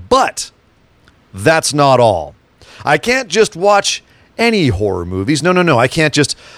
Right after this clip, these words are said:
willy-nilly watch all of the, uh, John Carpenter Halloween films and all the Friday the thirteenth and just call it a day. No.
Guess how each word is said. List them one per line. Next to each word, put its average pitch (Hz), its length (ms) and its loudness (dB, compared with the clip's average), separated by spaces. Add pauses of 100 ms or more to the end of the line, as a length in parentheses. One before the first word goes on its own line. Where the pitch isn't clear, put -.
(120)
willy-nilly 175 640 4
watch 139 400 2
all 156 200 4
of 131 140 0
the, 123 280 0
uh, 120 80 4
John 139 380 0
Carpenter 135 380 0
Halloween 127 540 0
films 127 260 2
and 117 100 -6
all 151 220 2
the 135 80 -4
Friday 135 220 0
the 127 80 2
thirteenth 127 440 -2
and 117 120 -4
just 107 160 -6
call 127 260 2
it 107 80 0
a 104 60 -4
day. 127 360 2
No. 120 300 0